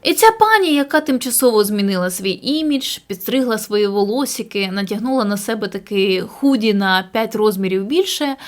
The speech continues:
вона просто в активному пошуку нового спонсора її творчості.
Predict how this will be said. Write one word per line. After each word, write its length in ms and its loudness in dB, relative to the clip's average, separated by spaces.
вона 160 0
просто 680 4
в 40 -2
активному 560 -2
пошуку 840 -4
нового 440 0
спонсора 540 -4
її 420 -4
творчості. 720 -10